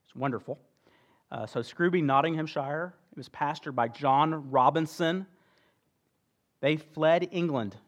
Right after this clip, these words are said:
and went to Holland. This was years after attempts to secretly leave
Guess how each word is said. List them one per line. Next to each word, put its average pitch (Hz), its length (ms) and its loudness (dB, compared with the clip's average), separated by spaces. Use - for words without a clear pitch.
and 117 200 -8
went 143 300 -6
to 139 140 0
Holland. 127 640 4
This 170 220 -2
was 156 320 -4
years 175 440 4
after 139 380 2
attempts 127 440 -2
to 127 100 -8
secretly 147 480 -6
leave 131 280 -4